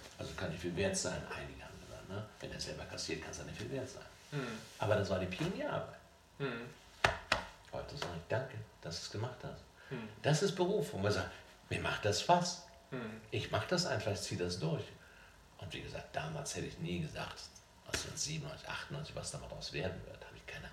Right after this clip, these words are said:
Speaker 1: Ahnung, auch keine Vision gehabt.
Speaker 2: Mhm.
Speaker 1: Dass ich dann mal in Köln vor fünfzehntausend Leuten oder in München vor zehntausend Leuten reden würde. Und das wusste ich nicht.
Speaker 2: Mhm.
Speaker 1: Hat Spaß gemacht, obwohl ich sage, ist mir zu groß.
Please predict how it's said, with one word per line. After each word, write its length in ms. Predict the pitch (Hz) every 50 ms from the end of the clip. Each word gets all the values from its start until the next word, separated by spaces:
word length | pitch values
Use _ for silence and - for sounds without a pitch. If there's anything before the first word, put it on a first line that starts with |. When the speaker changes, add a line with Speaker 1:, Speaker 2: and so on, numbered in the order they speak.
| - -
Speaker 1:
Ahnung, 420 | - 80 87 92 95 87 80 - - - -
auch 160 | - - -
keine 200 | - 85 82 80
Vision 480 | 156 156 147 - 151 - 92 92 156 - -
gehabt. 220 | - - - - - - - - - - - - - -
Speaker 2:
Mhm. 280 | 131 120 110 104 104
Speaker 1:
Dass 140 | - - -
ich 60 | 151
dann 200 | - 92 - 82
mal 120 | 80 80 78
in 80 | -
Köln 240 | - - 90 82 82
vor 140 | 80 - 90
fünfzehntausend 720 | - - 85 80 - - 80 - 80 73 71 - - 73
Leuten 220 | 69 69 73 76 78
oder 160 | 76 76 76
in 100 | 76 71 - - - - - - - - -
München 280 | 101 101 98 - 98 82
vor 140 | 82 78
zehntausend 480 | 73 - 80 73 73 - 76 - - -
Leuten 220 | - - - -
reden 260 | - - - - - - 151
würde. 160 | - - - - -
Und 80 | - -
das 180 | - - - -
wusste 180 | - - - -
ich 100 | - -
nicht. 600 | - - - - - - - - - 135 127 117
Speaker 2:
Mhm. 160 | 110 107 107 107 - - - - - - - -
Speaker 1:
Hat 120 | 131 123
Spaß 300 | - - 139 139 - -
gemacht, 240 | - 160 - - - -
obwohl 300 | 113 - 165 170 165 165
ich 80 | 147
sage, 320 | - 131 127 123 120 117 - - - - - - - - -
ist 160 | - 117 -
mir 180 | 131 123 123 120
zu 160 | - - 104
groß. 380 | 90 - - - - - -